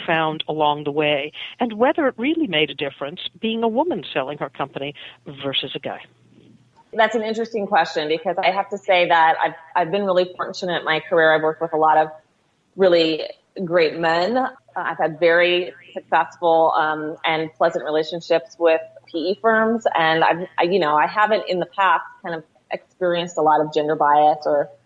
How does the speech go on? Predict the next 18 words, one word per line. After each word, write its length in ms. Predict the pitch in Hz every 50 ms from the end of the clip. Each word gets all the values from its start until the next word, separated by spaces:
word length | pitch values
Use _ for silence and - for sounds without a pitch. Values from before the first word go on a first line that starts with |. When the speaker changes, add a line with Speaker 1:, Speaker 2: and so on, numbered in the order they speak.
| _ _ _ _ _ _ - -
Speaker 2:
weird 260 | 185 214 202 196 190
comments, 460 | - 214 175 175 170 165 160 165 - -
but 200 | - 180 - -
it's 180 | 208 202 - -
funny, 320 | - 240 233 220 196 180
just 300 | 170 190 190 - 285 - -
in 100 | 202 196
the 60 | 175
last 460 | 165 175 180 180 190 190 190 - -
year, 580 | 180 170 185 208 202 175 147 139 143 143 147 - -
I've, 140 | 170 170 165 208 - - -
<laughs> 60 | -
I've 200 | 285 233 254 262
had 140 | 294 381 427
a 60 | 302
lot 300 | 262 214 190 185 208 247
of 80 | 233 247 190
really 500 | 180 175 175 180 208 208 214 240 247